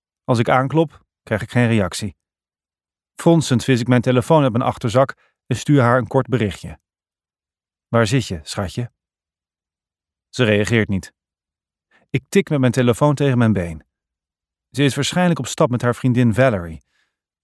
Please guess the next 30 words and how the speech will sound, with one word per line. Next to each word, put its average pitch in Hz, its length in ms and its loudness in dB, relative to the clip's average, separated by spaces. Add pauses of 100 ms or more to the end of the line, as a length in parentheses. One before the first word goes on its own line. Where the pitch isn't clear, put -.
En 104 280 0
dat 98 120 -6
is 120 100 -6
eigenlijk 127 320 -2
alleen 117 180 2
maar 104 140 2
beter, 110 460 0 (440)
want 135 200 -2
ik 143 60 0
kan 151 160 4
wel 139 140 4
een 131 100 4
douche 139 200 0
gebruiken 92 640 -4 (140)
voordat 120 220 2
ik 113 80 -6
haar 101 120 -4
zie. 95 260 -10 (1120)
De 123 120 -2
jongens 151 260 4
hebben 135 180 0
vanavond 139 320 4
bij 127 120 4
Wade 139 340 2
een 135 80 0
hele 151 220 2
hoop 135 200 0
wiet 151 220 0
zitten 123 260 0
roken 92 420 -4